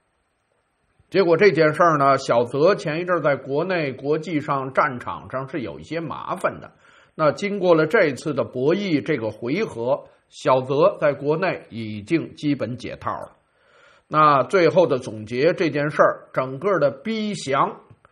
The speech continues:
到这儿就算是破局了。下边呢，说我们要花一点时间总结一下这次的川习通话。让我的总结呢，大概是干嘛呢？两边儿是为什么呀？最近都怎么了？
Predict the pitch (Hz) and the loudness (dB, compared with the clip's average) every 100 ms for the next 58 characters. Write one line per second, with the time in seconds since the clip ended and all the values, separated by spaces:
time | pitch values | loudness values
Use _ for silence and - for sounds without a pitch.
0 | _ _ _ - 151 131 170 131 - - | _ _ _ 2 2 4 4 4 -2 -8
1 | 139 92 92 120 82 - 73 - - 123 | -6 -6 -4 -6 -6 -12 -14 -10 -6 -6
2 | 69 - 78 92 175 - _ _ _ _ | -8 -14 -12 -8 -8 -10 _ _ _ _
3 | _ _ _ _ _ _ _ - 190 170 | _ _ _ _ _ _ _ 4 6 8
4 | 165 160 156 156 190 180 175 151 139 151 | 6 4 2 2 0 2 2 2 2 4
5 | 156 143 165 160 131 127 160 147 165 160 | 2 4 0 2 -2 -2 -4 -2 -2 -2
6 | 160 117 117 135 165 170 165 147 165 139 | -6 -10 -8 -6 -4 2 2 4 0 -4
7 | 151 131 127 180 175 - 165 165 190 180 | -4 -6 -4 -4 -6 -6 -8 -8 -6 -2
8 | 185 - - _ _ _ _ _ _ 185 | -2 -4 -16 _ _ _ _ _ _ 2
9 | 165 139 123 135 196 190 - 143 135 131 | 4 6 4 6 8 8 6 -2 -4 -4
10 | 135 135 160 151 139 131 156 147 160 160 | -2 -2 0 0 0 0 -2 -2 0 -2
11 | 151 170 151 151 147 110 90 151 302 240 | -4 -6 -4 0 -2 -2 -4 2 4 4
12 | 110 95 117 123 120 - 175 190 220 175 | -2 -4 -6 -6 -8 -16 -16 -10 -6 -6
13 | 143 131 165 262 240 175 175 165 208 - | -4 -6 -6 -6 -2 -2 -2 -4 -4 -4
14 | 80 92 143 202 | -6 -4 -4 -4